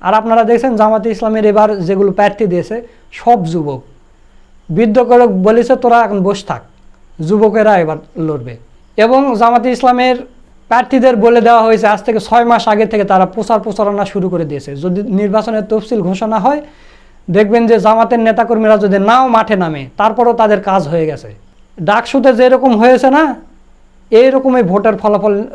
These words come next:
জাতীয় নির্বাচনে হবে, আপনি দেখে নেবেন। বিএনপির একটা নেতাকর্মীদের কেউ, মানে, পছন্দ করে না, এদেরকে সবাই ঘৃণা করে। তো যাই হোক, আমরা আশা করব যে আর অল্প কিছুক্ষণের মধ্যেই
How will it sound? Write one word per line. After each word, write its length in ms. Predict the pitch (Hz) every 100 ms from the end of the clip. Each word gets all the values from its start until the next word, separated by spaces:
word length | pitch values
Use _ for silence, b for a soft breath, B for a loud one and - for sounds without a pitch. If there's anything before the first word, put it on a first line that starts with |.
| 180
জাতীয় 300 | 202 196 196
নির্বাচনে 480 | 190 180 180 180 170
হবে, 240 | 156 156
আপনি 260 | 151 156 160
দেখে 340 | 147 165 165
নেবেন। 240 | 131 113 104 _ _ -
বিএনপির 460 | 147 202 220 214 214
একটা 360 | 233 233 262
নেতাকর্মীদের 640 | 220 208 196 190 196 190 185 185
কেউ, 240 | 208 175 - - - - 180
মানে, 220 | 165 165
পছন্দ 340 | 175 175 165 131
করে 200 | 127 123
না, 120 | 110 - - _ _ _ _ _ _ _ -
এদেরকে 340 | 185 196 185
সবাই 280 | 185 190 175
ঘৃণা 300 | 135 165 165
করে। 220 | 139 117 104 _ - - - -
তো 100 | 208
যাই 240 | 240 247
হোক, 220 | 262 285
আমরা 340 | - 208 220 226
আশা 240 | 208 233
করব 460 | 226 208 214 240 202
যে 280 | 208 202 -
আর 200 | 185 196
অল্প 380 | - 208 202 220
কিছুক্ষণের 500 | 220 233 226 214 202
মধ্যেই 400 | 202 180 247